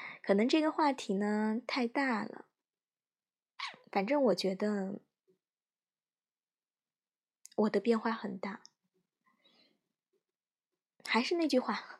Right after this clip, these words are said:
我不知道这样的变化是好是坏，但是我觉得在不同的年龄应该会有不同的想法。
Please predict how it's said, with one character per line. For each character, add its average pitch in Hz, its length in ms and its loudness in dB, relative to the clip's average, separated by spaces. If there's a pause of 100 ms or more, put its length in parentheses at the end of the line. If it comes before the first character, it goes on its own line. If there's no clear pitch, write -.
(120)
我 202 100 2
不 - 100 -4
知 311 80 0
道 359 120 12
这 339 100 4
样 320 80 4
的 294 80 10
变 277 220 4
化 277 140 6
是 - 180 2
好 - 200 -2
是 - 200 2
坏， 285 360 0 (720)
但 294 140 4
是 302 140 4
我 226 120 8
觉 196 160 6
得 220 420 4 (120)
在 220 720 2
不 311 140 4
同 202 200 0
的 226 100 4
年 202 280 4
龄 226 200 4
应 233 180 2
该 247 420 2 (280)
会 294 200 4
有 202 120 4
不 254 140 2
同 202 200 -2
的 226 80 0
想 208 320 -4
法。 - 320 -10